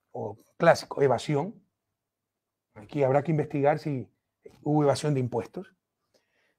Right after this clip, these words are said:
Testaferrismo, poner riqueza a nombre de tercero, por ejemplo, esta gerente, Tuaris, de, del Banco Guayaquil, que será un ejecutivo de clase, de nivel medio.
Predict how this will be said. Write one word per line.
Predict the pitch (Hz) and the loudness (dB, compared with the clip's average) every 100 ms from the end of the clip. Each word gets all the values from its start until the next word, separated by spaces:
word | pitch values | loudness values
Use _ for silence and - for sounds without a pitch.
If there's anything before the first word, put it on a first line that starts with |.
| _ _ _ _ | _ _ _ _
Testaferrismo, | 202 196 190 175 151 156 123 190 - _ _ - | 8 10 8 8 6 6 2 -4 -8 _ _ -12
poner | 131 143 | -6 -4
riqueza | 156 139 156 156 | -4 -6 -6 -6
a | |
nombre | 147 151 | -2 -2
de | 135 | -2
tercero, | 123 - 127 127 | -4 -2 -4 -4
por | 131 | -6
ejemplo, | 127 139 | -6 -4
esta | 139 135 113 - _ _ _ _ | -4 -4 -4 -8 _ _ _ _
gerente, | 135 131 165 127 113 | -6 -2 -2 -4 -2
Tuaris, | 120 170 139 - | 2 2 0 -6
de, | 123 110 - _ _ - - - _ _ _ | -10 -10 -12 _ _ -16 -16 -16 _ _ _
del | - 123 | -6 0
Banco | 131 147 156 | 2 4 6
Guayaquil, | 143 127 123 185 | 6 4 0 -2
que | 151 | -4
será | 123 127 143 143 120 101 - _ _ _ - - | -4 0 2 2 0 -6 -16 _ _ _ -12 -4
un | |
ejecutivo | 151 151 135 160 | -2 0 0 0
de | 147 | 0
clase, | 147 139 135 120 101 - - - - | 0 -4 -2 -4 -6 -14 -20 -20 -18
de | 151 143 139 135 | -14 -6 0 2
nivel | 139 139 160 | 4 4 6
medio. | 147 202 180 131 | 8 8 8 2